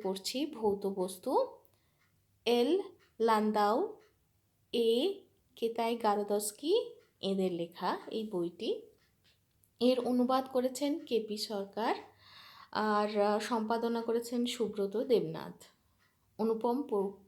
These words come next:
আহ, অনুপম প্রকাশনী থেকে এটি প্রকাশিত হয়েছে। আর, আহ,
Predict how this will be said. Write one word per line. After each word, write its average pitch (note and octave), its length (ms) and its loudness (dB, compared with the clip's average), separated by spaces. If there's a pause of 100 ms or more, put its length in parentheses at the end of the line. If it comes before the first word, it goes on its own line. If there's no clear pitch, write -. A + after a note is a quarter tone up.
(120)
আহ, F#3 280 -4
অনুপম B3+ 320 0
প্রকাশনী A3 520 -2
থেকে G#3+ 240 -6
এটি G3 180 -8
প্রকাশিত F#3+ 600 -10
হয়েছে। G#3+ 480 -4 (840)
আর, G3+ 600 -10
আহ, G3+ 1700 -12